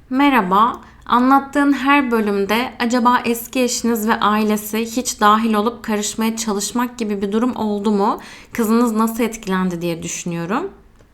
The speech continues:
Bu karışmak diye bahsettiğimiz benim hayatıma karışmaksa hiçbir zaman hiç kimse benim hayatıma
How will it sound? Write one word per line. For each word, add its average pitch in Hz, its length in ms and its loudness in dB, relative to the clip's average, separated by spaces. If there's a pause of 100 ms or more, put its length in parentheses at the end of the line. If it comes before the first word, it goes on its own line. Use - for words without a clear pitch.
(120)
Bu 262 360 2
karışmak 233 800 -2
diye 269 300 2
bahsettiğimiz 254 1120 0
benim 226 320 2
hayatıma 226 680 -2
karışmaksa 285 1000 0 (400)
hiçbir 247 300 -8
zaman 269 380 0 (160)
hiç 269 220 -6
kimse 254 400 -4
benim 233 220 2
hayatıma 226 800 -2